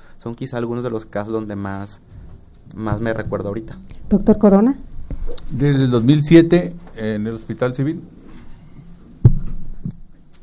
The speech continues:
Speaker 3: Eh, ah, perdón. Este, estamos realizando pruebas donde buscamos genes de fusión. Hay dos en particular, el P M L rara, eh, de la leucemia mieloide aguda M tres,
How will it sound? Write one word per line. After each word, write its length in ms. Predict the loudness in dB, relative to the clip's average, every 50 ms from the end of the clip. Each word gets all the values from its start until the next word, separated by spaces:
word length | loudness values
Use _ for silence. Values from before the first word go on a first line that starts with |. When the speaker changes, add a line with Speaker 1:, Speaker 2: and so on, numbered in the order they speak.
| -20 -20 -20 -20 -20 -18 -18 -20 -16 -8 -6
Speaker 3:
Eh, 100 | -6 -6 -6 -6 -10
ah, 180 | -8 -6 -8 -8 -10 -12 -8
perdón. 320 | -8 -4 -4 -4 -6 -6 -12 -12
Este, 360 | -6 -4 -4 -4 -2 -2 -2
estamos 320 | -2 0 2 2 2 4 2
realizando 500 | 2 2 2 2 2 2 2 2 0 0
pruebas 420 | 4 4 6 6 6 4 2 -4 -12 -16 -18 -20 -20 -20 -10 -4
donde 300 | -2 0 0 2 0 0
buscamos 520 | -2 -2 -4 0 0 2 2 2 0 2
genes 260 | 2 2 4 4 4
de 80 | 2 0
fusión. 440 | 0 -2 -2 2 2 4 4 4 2
Hay 100 | 2 2
dos 140 | 2 2 0
en 120 | 0 0
particular, 540 | 0 -2 -2 -2 -6 -4 0 2 2 2 2
el 100 | 0 -2
P 160 | 0 0 2
M 220 | 2 2 0 -2 -2
L 200 | -2 -2 -2 0
rara, 340 | 2 2 2 2 0 -2 -6 -16 -14 -10
eh, 320 | -6 -4 -2 -2 -2 -4 -4
de 180 | -4 -4 -4 -4
la 120 | -4 -4
leucemia 340 | -4 -6 -4 -2 -2 0 0
mieloide 960 | 0 0 0 -2 -2 -2 -2 -2 -2 -2 -2 -2 -2 0 0 0 0 -2 -4 -10 -16 -20 -20 -20 -20 -18 -12
aguda 540 | -10 -10 -6 -2 -2 0 0 0 0 2
M 120 | 2 2 2
tres, 300 | 2 2 2 2 0 -4